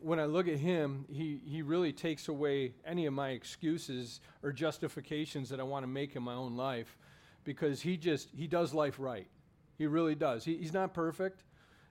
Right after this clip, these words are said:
and he'd be the first to tell you that, calling himself the chief of sinners and the least of the apostles and everything else. You know, he's a very humble man, but, but, but he just chose to do life right.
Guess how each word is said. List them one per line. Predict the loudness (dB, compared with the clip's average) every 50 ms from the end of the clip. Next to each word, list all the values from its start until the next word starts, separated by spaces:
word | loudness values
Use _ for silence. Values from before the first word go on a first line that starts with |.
| -10 -6
and | -2 -2 0 0 0
he'd | 0 0 0
be | -2 -2
the | -2
first | -2 -2 -2 -2 -2 -4
to | -10
tell | -4 0 2 2 4
you | 4 2 2
that, | 2 2 0 0
calling | 0 0 0 0
himself | 0 -2 -2 0 2 2 2 0
the | -4
chief | -10 -6 -4 -4 -4 -4 -6
of | -10
sinners | -6 -2 0 0 0 0 -2 -2 -4 -4 -4
and | -6 -4
the | -4
least | -2 -2 -4 -4 -4 -4
of | -4
the | -4 -4
apostles | -4 -6 -8 -8 -6 -6 -6 -6 -4 -4 -4 -4 -6 -6
and | -4 -2
everything | -2 -2 -2 -2 -2 0
else. | 0 0 -2 -2 -4 -10 -18 -20 -20 -20 -20 -14 _
You | -2 0
know, | 2 2
he's | 2 0 0
a | 0
very | 2 2 2 2
humble | 2 2 2 2 2 2
man, | 2 2 0 -2 -2 -4 -6 -10 -16 -20 -20 -12 -4
but, | 0 0 0 0 0 -4 -4 0
but, | 0 2 0 0 -4 -10 -12 -4
but | -2 -2 -2 -2
he | -4 -6
just | -4 -2 -2 -2 -2 -6 -12 -16
chose | -4 0 2 2 2 0
to | -4 -4
do | -4 -2 0
life | 2 2 0 0 -2 -4
right. | -4 -4 -4 -6 -10